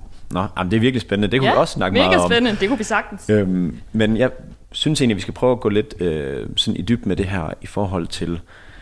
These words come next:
Speaker 1: Øhm, sådan, for eksempel hvis du arbejder med en leder.
Speaker 2: Ja.
Speaker 1: Hvilke faldgrupper ser du sådan, der er, når man, øh, når man som
Speaker 2: Mm.
Speaker 1: leder prøver at lede et team?
Speaker 2: Jeg synes, den, den primære faldgruppe er,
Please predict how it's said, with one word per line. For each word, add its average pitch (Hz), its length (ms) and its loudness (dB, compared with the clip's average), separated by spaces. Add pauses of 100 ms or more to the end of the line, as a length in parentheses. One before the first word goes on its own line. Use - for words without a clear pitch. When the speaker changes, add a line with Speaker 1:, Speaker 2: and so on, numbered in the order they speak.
(260)
Speaker 1:
Øhm, 76 680 -6 (180)
sådan, - 340 -4 (140)
for 117 80 -6
eksempel 113 180 2
hvis 95 100 -2
du 104 180 0 (180)
arbejder 104 300 -2
med 85 280 -4
en 80 360 -8 (160)
leder. 92 560 -4
Speaker 2:
Ja. 190 120 -2 (540)
Speaker 1:
Hvilke 123 580 2 (180)
faldgrupper 104 680 -2
ser 90 220 -2
du 80 80 -6
sådan, 85 240 -6
der 80 140 -4
er, 101 420 -4 (100)
når 90 180 -2
man, 80 320 -4
øh, 80 60 -6 (100)
når - 140 -8
man 82 140 -6
som - 160 0
Speaker 2:
Mm. 220 100 4
Speaker 1:
leder 101 240 2
prøver 92 240 -4
at 85 60 -2
lede 92 180 -2
et 92 100 -6
team? 92 340 -8 (880)
Speaker 2:
Jeg 214 100 -4
synes, 254 320 0
den, 202 300 -6 (180)
den 196 160 -4
primære 277 480 0
faldgruppe 214 600 -2
er, 196 280 -4